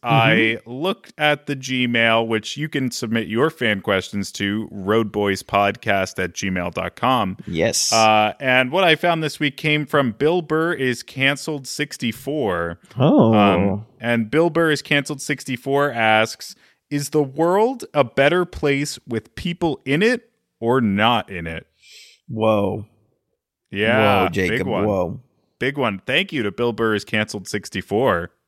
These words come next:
Speaker 2: Um, do you wanna take a stab at it? I mean, I, uh, it's hard to say.
Speaker 1: <laughs>
Speaker 2: It's not that hard to say.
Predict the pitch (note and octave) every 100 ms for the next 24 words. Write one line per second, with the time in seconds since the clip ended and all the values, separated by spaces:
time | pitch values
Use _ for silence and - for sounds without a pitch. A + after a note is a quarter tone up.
0 | _ _ _ _ G#2+ A2 G2+ G2 G2+ G2+
1 | G2+ G#2 - _ _ _ _ _ _ _
2 | _ C3 C3+ B2+ C#3 E3 D3+ F3+ F3+ G3+
3 | A3 C#3 D#3 D3 - - D#3 C#3 _ _
4 | _ _ _ _ _ _ G#2 - _ -
5 | - - A2+ - A2 G#2 G#2 - A2 A2+
6 | - F#3+ - - C3+ - F3+ B2 C3 B2+
7 | - - - - - G2+ -